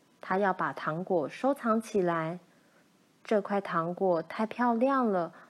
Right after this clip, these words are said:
她舍不得吃。马车摇摇晃晃地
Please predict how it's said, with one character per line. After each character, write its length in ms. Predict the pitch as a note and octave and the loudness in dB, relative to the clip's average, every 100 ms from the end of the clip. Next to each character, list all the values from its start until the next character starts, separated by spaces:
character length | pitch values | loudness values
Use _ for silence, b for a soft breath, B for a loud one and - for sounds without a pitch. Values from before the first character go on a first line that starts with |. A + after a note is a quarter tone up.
| B | B
她 160 | - D4 | -2 -2
舍 200 | C#4+ A3+ | 2 2
不 120 | A3+ | 2
得 200 | B3+ G#3+ | 6 6
吃。 540 | G#3+ - - C4 C4 C4+ - _ _ _ _ _ _ _ _ _ _ _ _ _ _ - _ _ _ _ _ _ - | 4 -2 0 2 2 -4 -12 _ _ _ _ _ _ _ _ _ _ _ _ _ _ -20 _ _ _ _ _ _ -2
马 340 | G3 E3+ D3+ | 0 0 -4
车 500 | - G#3+ F#3+ F#3+ F#3+ | -2 2 4 4 0
摇 220 | F#3+ F#3 | 0 0
摇 240 | G3 G#3+ A3 | 2 4 2
晃 240 | A3 C#4 | 2 0
晃 400 | C4 D4 C#4 A3+ | 2 2 2 2
地 240 | F#3+ E3+ | 2 0